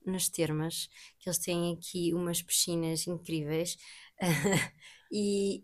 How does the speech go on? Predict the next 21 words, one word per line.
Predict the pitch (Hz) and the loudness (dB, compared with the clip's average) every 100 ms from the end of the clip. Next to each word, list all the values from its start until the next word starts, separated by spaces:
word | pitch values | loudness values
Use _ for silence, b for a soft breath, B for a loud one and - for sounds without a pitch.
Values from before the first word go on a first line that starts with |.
| _ | _
a | 180 | -4
aguinha | 185 180 190 190 | -2 0 -2 0
quente, | 180 170 170 - - | 0 0 0 -8 -6
e | 170 165 - _ | -4 -4 -6 _
no | 170 | -8
final | 170 170 160 | -4 -2 -2
do | 156 151 | -4 -4
dia | 160 160 | -2 -2
soube | 156 - 160 151 b _ | -2 -2 -4 -4 b _
mesmo | 170 165 160 147 156 151 | -4 -2 -2 -2 -4 -4
bem, | 156 160 | -6 -8
principalmente | - 160 - 160 160 165 | -8 -6 -4 -4 -4 -4
ao | 165 | -4
pessoal | - - 156 | -2 -2 -4
que | - | -6
tinha | - 165 | -6 -2
chegado | 160 - 160 147 | -2 0 -2 -2
da, | 160 156 151 B B B 160 | -2 -2 -4 B B B -6
do | 175 | 0
trail. | 175 175 160 165 175 b b _ | 2 2 2 0 -4 b b _
Portanto, | - - 202 190 175 - 196 190 190 | -16 2 2 2 -2 -2 0 0 -4